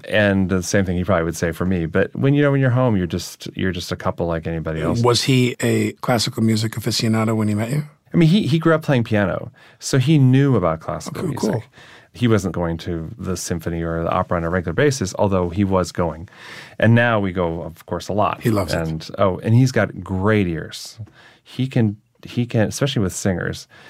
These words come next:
Speaker 1: he will start to explain why he thinks a singer was good or bad, and then I will tell him the technical reasons why what he's saying is correct.
Speaker 2: And the other question I have is, people, when they finish the program, where do most of them end up?
Speaker 1: Mm-hmm.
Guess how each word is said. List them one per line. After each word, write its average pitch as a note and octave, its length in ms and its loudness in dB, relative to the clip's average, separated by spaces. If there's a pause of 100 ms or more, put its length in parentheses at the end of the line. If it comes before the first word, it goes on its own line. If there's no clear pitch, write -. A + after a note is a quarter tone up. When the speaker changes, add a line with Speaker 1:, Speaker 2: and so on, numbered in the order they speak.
(120)
Speaker 1:
he F#2+ 140 0
will G2 100 0
start G2 260 0
to F#2+ 60 -4
explain F#2 360 -2
why F2+ 160 0
he F#2 80 0
thinks F2+ 280 -8
a - 60 -8
singer F2 560 -4
was F2+ 160 -4
good G2 160 2
or F2+ 60 2
bad, F2+ 340 2
and F2+ 240 -4
then F2+ 100 -2
I F2 140 -2
will F2 160 -2
tell F#2 240 -2
him E2+ 180 -4
the E2 80 -6
technical G#2 480 -2
reasons F2 380 -4
why F2+ 200 0
what F2 140 0
he's F#2 160 0
saying F2+ 320 2
is D#2+ 160 -4
correct. - 480 -4 (460)
Speaker 2:
And B2 240 2 (100)
the B2+ 100 4
other D3+ 120 4
question C3+ 340 0
I A#2+ 40 0
have A2 180 0
is, A2 160 0 (240)
people, D#4 240 -2
when F3 200 2
they C3+ 100 4
finish C3+ 360 0
the B2+ 120 -4
program, G#2 640 -6 (600)
where D#3 180 4
do C#3+ 100 6
most C3+ 320 2
of A#2 60 0
them A2 160 2
end G2 220 0
up? E2 180 -8
Speaker 1:
Mm-hmm. A#2 200 -4